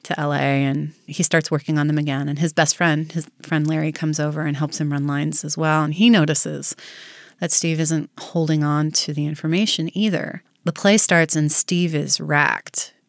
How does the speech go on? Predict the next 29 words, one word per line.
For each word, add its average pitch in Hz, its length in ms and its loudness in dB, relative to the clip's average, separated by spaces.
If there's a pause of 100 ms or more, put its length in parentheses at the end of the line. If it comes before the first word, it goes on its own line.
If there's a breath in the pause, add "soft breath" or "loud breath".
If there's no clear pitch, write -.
(480)
He's 151 200 -4
nervous. 165 680 2
He's - 220 -2
never 165 420 4
nervous 160 360 -4
before 165 340 -8
a 165 40 -10
play. 160 440 -8
He, 175 480 -4
he - 100 -8
takes - 240 -2
great - 300 0
pride 170 440 2
in 160 120 -2
being 156 200 -4
off 160 240 -6
book 156 220 -4
and 143 120 -6
having 156 260 -6
all 156 140 -4
his 156 120 -6
lines 160 300 -4
memorized. - 640 -6 (420)
And 165 760 2 (340)
he - 140 -6
couldn't 185 300 2
get 180 180 0
off 175 220 2
book. - 320 -6